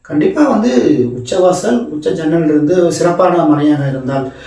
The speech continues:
சொன்ன மாதிரி வாஸ்துபடி இருந்தால், அவருக்கு அந்த ஜாதகத்தில் அந்த கட்ட நேரங்கள் வரும்பொழுது அவருக்கு அந்த வெளிநாட்டு பயணம் அமையக்கூடிய வாய்ப்புகள் இருந்தால் கண்டிப்பா அமையும். அவங்க கிரீன் கார்டு வாங்குவாங்க.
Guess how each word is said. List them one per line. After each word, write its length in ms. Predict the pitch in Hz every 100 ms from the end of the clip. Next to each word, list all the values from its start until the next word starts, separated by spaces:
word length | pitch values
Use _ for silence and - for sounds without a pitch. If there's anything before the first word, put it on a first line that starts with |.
| -
சொன்ன 260 | - 151 160
மாதிரி 220 | 160 147
வாஸ்துபடி 280 | 147 143 143
இருந்தால், 520 | 135 120 110 - - - - -
அவருக்கு 640 | 127 160 185 - 233 -
அந்த 240 | 143 135
ஜாதகத்தில் 680 | 123 143 160 170 151 - 175
அந்த 240 | 139 135
கட்ட 300 | 127 135 -
நேரங்கள் 560 | 151 139 147 139 135 135
வரும்பொழுது 880 | 123 120 127 120 117 120 143 - - _ _ _ _ _ _ _ _
அவருக்கு 640 | 165 190 190 190 240 -
அந்த 480 | - 147 143 135 131 127
வெளிநாட்டு 420 | 151 170 156 156
பயணம் 440 | 139 135 135 127
அமையக்கூடிய 400 | 143 143 139 123
வாய்ப்புகள் 400 | 123 151 151 143
இருந்தால் 300 | 123 123 269
கண்டிப்பா 360 | - 180 190 -
அமையும். 300 | 139 135 254
அவங்க 240 | 190 226
கிரீன் 220 | 190 214
கார்டு 220 | 185 143 120
வாங்குவாங்க. 320 | 117 123